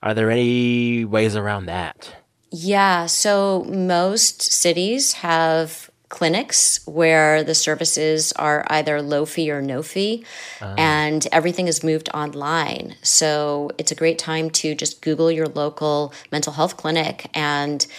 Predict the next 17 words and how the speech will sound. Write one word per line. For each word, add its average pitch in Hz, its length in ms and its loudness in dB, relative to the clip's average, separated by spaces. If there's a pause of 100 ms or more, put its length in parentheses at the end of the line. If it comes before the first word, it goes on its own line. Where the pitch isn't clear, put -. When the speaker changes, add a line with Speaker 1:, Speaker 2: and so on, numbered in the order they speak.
(140)
Speaker 2:
see - 200 4
what 156 160 0
resources 156 560 0
they - 140 -6
have. - 360 -8 (1600)
Speaker 1:
Coming 202 220 2
up, 180 180 6
Lori 165 360 6
answers 143 360 -2
listener 139 280 -2
questions 110 640 -2 (320)
about 120 320 2
feeling 165 400 -2
guilt - 460 2 (340)
in 110 120 -8
this 113 120 -8
pandemic 95 500 -8